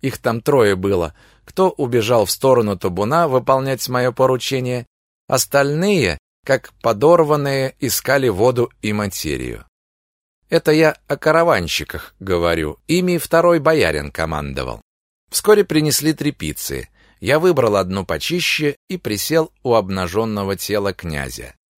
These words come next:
Ему только другую тряпицу на пах накинули, чтобы прикрыть, а то его полностью раздели. Я стал накручивать края тряпицы на большие пальцы рук.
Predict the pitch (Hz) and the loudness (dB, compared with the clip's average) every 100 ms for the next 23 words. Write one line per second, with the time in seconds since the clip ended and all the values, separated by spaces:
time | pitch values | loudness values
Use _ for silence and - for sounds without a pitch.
0 | _ _ _ 95 156 160 - 160 143 131 | _ _ _ -6 -4 -4 0 0 0 -2
1 | 104 131 131 139 110 113 110 - 147 - | 0 -2 0 0 0 -2 -8 -4 -6 -4
2 | 101 101 123 - 78 - 80 82 - 73 | -4 -4 -4 -2 -4 -4 -8 -10 -8 -10
3 | 69 62 64 _ - 135 139 135 147 - | -8 -10 -14 _ -6 -2 -2 -2 -4 -2
4 | 104 - - _ _ _ _ - - 165 | -2 -4 -10 _ _ _ _ -8 0 2
5 | 160 151 - 170 107 82 - - 82 95 | 2 0 2 4 4 0 -6 -6 -2 -2
6 | 87 82 65 60 - _ _ _ _ _ | -2 -4 -6 -10 -20 _ _ _ _ _
7 | _ _ - 165 - 175 180 175 - _ | _ _ 0 0 0 0 0 -2 -10 _
8 | 120 120 135 147 - 113 107 - 101 104 | -8 -6 -2 -2 -2 -2 -4 -2 0 0
9 | 98 - 117 151 165 - 151 147 - 104 | -2 -4 -8 -4 -4 -2 -4 -4 -8 -6
10 | 90 95 - 95 87 - 139 139 - 143 | -4 -4 -6 -4 -6 -2 -2 -2 -4 -2
11 | 92 76 - - - | -2 -4 -12 -20 -20